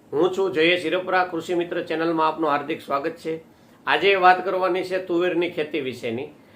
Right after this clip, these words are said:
તો કે ભાઈ, હવે જે આ સોળ સપ્ટેમ્બર બે હજાર ચોવીસ તુવેરનું વાવેતર કરાય કે ન કરાય? આપણે બાવીસ જુલાઈએ પણ એક વીડિયો મૂક્યો હતો કે તુવેરનું વાવેતર, તુવેરનું મહત્વ અને એનું ઉત્પાદન અને કઈ વેરાયટી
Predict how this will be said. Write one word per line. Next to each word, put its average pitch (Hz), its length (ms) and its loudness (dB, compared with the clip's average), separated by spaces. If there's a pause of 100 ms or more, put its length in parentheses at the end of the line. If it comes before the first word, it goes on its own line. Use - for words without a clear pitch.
(200)
તો 156 100 -2
કે 190 160 -2
ભાઈ, 196 680 2 (100)
હવે 160 240 2
જે 180 160 0
આ 185 120 6
સોળ 185 460 2 (240)
સપ્ટેમ્બર 160 520 -2 (280)
બે 160 200 6
હજાર 170 240 2
ચોવીસ 165 400 0
તુવેરનું 175 440 -2
વાવેતર 175 420 0
કરાય 160 360 0
કે 135 120 -6
ન 120 40 -4
કરાય? 104 420 -8 (320)
આપણે 175 300 2 (320)
બાવીસ 175 400 4
જુલાઈએ 175 420 4
પણ 185 120 -2
એક 180 140 -2
વીડિયો 165 320 -2
મૂક્યો 165 320 -4
હતો 160 180 -4
કે 156 220 -6
તુવેરનું 151 580 -4
વાવેતર, 147 400 -2
તુવેરનું 139 540 -6
મહત્વ 143 440 -4 (600)
અને 151 280 0 (440)
એનું 175 500 2
ઉત્પાદન 180 560 2
અને 160 180 2
કઈ 160 240 2
વેરાયટી 151 520 0